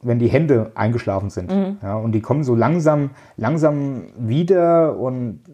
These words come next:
Speaker 1: sind dann so, kommen so, wachen wieder auf und dann kommt dann das, das Blut schießt wieder in die
Speaker 2: Mhm.
Speaker 1: Hände.
Speaker 2: Mhm.
Speaker 1: Ja, und irgendwann hatte ich dieses Gefühl. Und, ähm, dann haben angefangen, die Fingerkuppen dermaßen weh zu tun,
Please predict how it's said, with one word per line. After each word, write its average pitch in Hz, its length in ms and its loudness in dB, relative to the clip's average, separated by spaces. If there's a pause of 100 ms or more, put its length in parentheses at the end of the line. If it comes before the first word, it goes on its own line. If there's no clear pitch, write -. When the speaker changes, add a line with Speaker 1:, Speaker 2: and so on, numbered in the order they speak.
Speaker 1:
sind 135 260 -4
dann 139 180 0
so, 117 420 0
kommen 139 200 -4
so, 104 580 -6
wachen 147 260 0
wieder 113 280 0
auf 175 420 2
und 127 80 -4
dann 123 100 0
kommt 131 160 -4
dann 123 80 -2
das, 107 320 -2
das 110 160 -10
Blut 180 340 -2
schießt 180 300 -4
wieder 165 140 6
in 156 60 2
die 147 60 4
Speaker 2:
Mhm. 127 40 2
Speaker 1:
Hände. 156 380 2
Speaker 2:
Mhm. 196 220 -4 (220)
Speaker 1:
Ja, 107 80 0
und 117 80 0
irgendwann 165 280 2
hatte 156 140 2
ich - 80 -6
dieses 143 240 -2
Gefühl. 117 400 0 (360)
Und, 110 520 0
ähm, 107 580 0 (500)
dann 139 220 2
haben 147 260 0
angefangen, 160 720 -2
die 120 300 -2
Fingerkuppen 120 880 -2 (240)
dermaßen 185 800 0
weh 214 180 2
zu 185 160 -6
tun, 117 460 -6